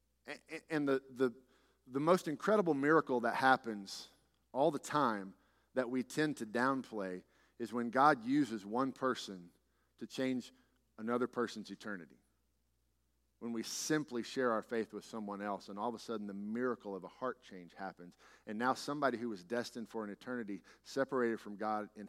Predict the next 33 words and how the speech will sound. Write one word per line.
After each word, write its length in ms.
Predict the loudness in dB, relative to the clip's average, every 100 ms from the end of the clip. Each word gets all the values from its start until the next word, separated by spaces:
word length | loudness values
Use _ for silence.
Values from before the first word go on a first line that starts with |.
| -8
hell 280 | -4 -4 -6 -14 -12
is 160 | -10 -4
now 180 | -2 -2
destined 600 | 0 0 -2 -10 -10 -10 -18 -20 -8
for 140 | -4
an 60 | -4
eternity 720 | -6 -4 -2 -2 -4 -10 -12 _ -8
walking 520 | 0 0 0 -8 -10 -12 _ _
in 120 | -16
heaven 380 | -10 -6 -6 -8
with 160 | -12 -14
Christ. 300 | -10 -10 -10 -18 -20 _ _ _ _
It's 80 | -12
the 80 | -12
greatest 500 | -8 -6 -4 -6 -8
miracle 380 | -6 -6 -8 -14
that 140 | -14
could 160 | -16 -12 -8
ever 180 | -6
happen, 420 | -6 -6 -6 -8 -10
and 80 |
it 60 | -10
happens 400 | -2 -2 -2 -10
because 360 | -10 -6 -6 -6
of 60 |
the 60 | -12
power 540 | -6 0 0 0 -2 -8 -20 -12
of 60 |
the 80 | -6
resurrection 720 | -2 -2 -2 -6 -6 -8 -14
of 100 | -12
Jesus 360 | -10 -12 -12 -20
Christ. 540 | -12 -12 -12 -20 -20